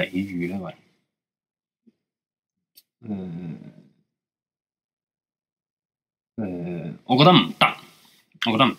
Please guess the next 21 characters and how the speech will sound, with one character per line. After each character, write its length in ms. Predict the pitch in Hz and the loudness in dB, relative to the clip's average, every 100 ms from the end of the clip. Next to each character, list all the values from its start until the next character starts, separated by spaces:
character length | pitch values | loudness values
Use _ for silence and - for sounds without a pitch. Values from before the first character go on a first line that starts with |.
| - | -6
得， 160 | 98 - _ - _ _ - | -6 -8 _ -20 _ _ 6
因 100 | 226 | 8
為 60 | |
點 180 | 131 151 | 8 8
解 200 | 104 98 | 6 6
咧？ 160 | 123 117 - - - _ _ _ - 156 - _ _ _ _ _ - | 4 0 -12 -20 -20 _ _ _ -6 -6 -6 _ _ _ _ _ 4
因 140 | 226 | 8
為 120 | 196 | 10
咧， 260 | 139 160 160 | 10 8 4
徐 160 | - 113 | 0 4
若 140 | 101 | 4
瑄 200 | 110 160 | 8 8
嗰 140 | 156 135 | 8 6
種 180 | 117 117 | 6 6
花 200 | 127 135 | 6 4
容 180 | 92 | 4
月 120 | 87 92 | 2 0
貌 240 | 92 90 | 0 2
咧， 120 | 107 | 2
各 120 | 113 90 | 2 0
位， 240 | 82 85 | -2 -6